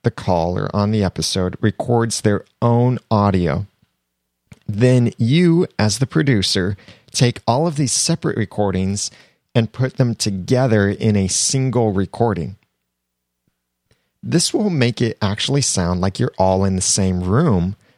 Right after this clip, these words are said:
gives you much higher quality than Audacity or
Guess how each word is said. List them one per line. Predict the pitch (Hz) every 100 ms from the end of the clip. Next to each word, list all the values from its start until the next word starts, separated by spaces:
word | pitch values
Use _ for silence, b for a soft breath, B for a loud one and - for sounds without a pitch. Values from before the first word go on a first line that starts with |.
| _ -
gives | 131 127
you | 120
much | 107 107 131 185 -
higher | - 147 170 170
quality | - 98 101 90 92
than | 104
Audacity | 98 90 104 131 - 90 101 - - -
or | 110